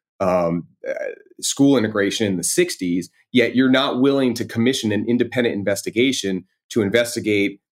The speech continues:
you know, sexual assault culture in your schools and how they respond to it that's happening right now. And, and so that just kinda shows how the political, uh, how the school system has become so politicized,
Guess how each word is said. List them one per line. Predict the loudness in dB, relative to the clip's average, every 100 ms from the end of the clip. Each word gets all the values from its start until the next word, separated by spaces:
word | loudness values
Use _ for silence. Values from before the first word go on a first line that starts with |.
| _
you | -2
know, | 0 -2
sexual | -2 -2 0 -2
assault | -2 0 0 -2
culture | -4 -6 -2 -4
in | 0 0
your | 0 -2
schools | -4 0 2 2 2 -2 -2
and | -6
how | -4 -2 0
they | 2
respond | 0 -2 -2 0 0
to | -2 0
it | 0 0 _ _ -2
that's | -2
happening | 0 0 0 0
right | -2 0
now. | -2 -4 -8 _ _ _ _ _ 0
And, | 2 2 0 0
and | 0
so | 0
that | 0 0
just | -2 -4
kinda | -2 -2 0
shows | 0 0 0
how | -2 -2
the | -2
political, | -4 -2 2 2 0 0 2 2 0 -6 _ _ _ _ -2
uh, | 0 2 0 -2 -8
how | -2 0
the | 0
school | -2 -4 0 2
system | 2 -2 -2 -2 0
has | -2
become | -4 -4 -4
so | -2 0 2 0
politicized, | -2 0 2 0 -4 -8 -8 -8 -10